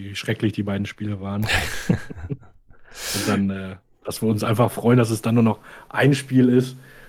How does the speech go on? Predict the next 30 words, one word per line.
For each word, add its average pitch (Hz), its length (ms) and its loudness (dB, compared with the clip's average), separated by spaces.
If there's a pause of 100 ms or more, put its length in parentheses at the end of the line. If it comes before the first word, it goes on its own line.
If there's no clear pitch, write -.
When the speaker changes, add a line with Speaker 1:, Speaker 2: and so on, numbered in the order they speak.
(160)
Speaker 1:
und 107 140 -2
wir, 107 360 4
äh, 110 260 0
dann 107 180 2
gegen 107 220 2
Köln 120 320 4
auch 127 200 0
verlieren. 120 540 2
Und 107 280 -6 (600)
ich - 140 0
hoffe, 135 220 4
Köln 135 300 4
sich 123 140 0
dann 110 160 2
auch 127 260 0
rettet, 131 400 2 (640)
ähm, 110 240 4
weil 104 80 4
die 107 120 0
will 123 100 6
ich 117 120 2
auch 127 120 4
nicht 160 140 6
mitnehmen 147 360 4
in 135 40 4
die 131 100 2
zweite 131 340 2
Liga. 135 480 2 (480)
Ähm, 107 360 -2 (140)
ja. 98 340 -10